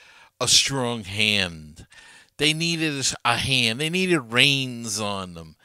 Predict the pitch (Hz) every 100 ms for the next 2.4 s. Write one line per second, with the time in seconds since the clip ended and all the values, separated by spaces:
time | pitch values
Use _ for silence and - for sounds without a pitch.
0 | - - - 127 120 113 135 151 156 139
1 | 135 131 - - 117 113 - 135 123 -
2 | 113 110 110 -